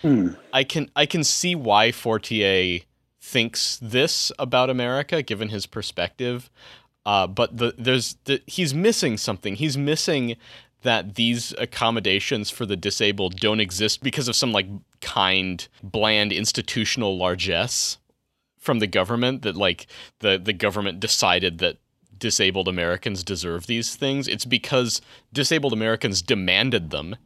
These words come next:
Speaker 2: and continued to demand them for a long time.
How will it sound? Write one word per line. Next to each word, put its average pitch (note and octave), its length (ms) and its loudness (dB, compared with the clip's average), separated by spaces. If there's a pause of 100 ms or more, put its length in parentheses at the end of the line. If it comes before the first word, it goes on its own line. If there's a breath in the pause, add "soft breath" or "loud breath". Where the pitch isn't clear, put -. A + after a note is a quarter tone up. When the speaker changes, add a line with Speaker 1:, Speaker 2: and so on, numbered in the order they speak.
Speaker 2:
and G2 260 -4
continued B2+ 680 0
to B2 100 -6
demand G2 480 0
them E2+ 140 -6
for G#2+ 180 -4
a F2+ 60 0
long F#2 420 0
time. F#2+ 580 -2